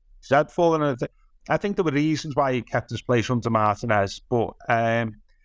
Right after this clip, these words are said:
but Howard was very good between two thousand and six and two thousand and nine. He still had some great moments after that, but no, no, I don't think he's as good as Pickford. Uh, Martin, I'd, I'd say,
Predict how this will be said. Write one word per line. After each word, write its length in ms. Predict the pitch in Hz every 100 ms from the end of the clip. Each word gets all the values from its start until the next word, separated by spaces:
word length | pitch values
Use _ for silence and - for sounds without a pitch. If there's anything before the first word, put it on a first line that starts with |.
| _ _ _ - -
but 220 | 180 131
Howard 360 | 143 175 165 135
was 140 | 120
very 220 | 131 120
good 180 | 113 120
between 400 | 120 - 123 113
two 160 | - 120
thousand 460 | 123 117 113 117
and 100 | 110
six 320 | - 117 - -
and 120 | 107
two 180 | 117 104
thousand 440 | 113 110 101 110
and 80 | 107
nine. 360 | 110 107 107
He 80 | 123
still 200 | 143 190
had 120 | 135 131 123 113 - - -
some 140 | - 120
great 240 | 117 95
moments 300 | 98 98 87
after 240 | 101 -
that, 180 | 101 92 -
but 240 | 101 87 - - - - - -
no, 100 | 110
no, 360 | 113 120 107 -
I 100 | 127
don't 200 | 123 110
think 140 | 104
he's 60 | 95
as 80 | -
good 200 | 104 98
as 80 | 92
Pickford. 400 | 101 90 95 - _ _ - - -
Uh, 280 | 113 113 120 - _ - -
Martin, 580 | 151 160 160 - 151 - _ - - _ _ - - -
I'd, 120 | 151
I'd 160 | 170 -
say, 440 | 185 180 175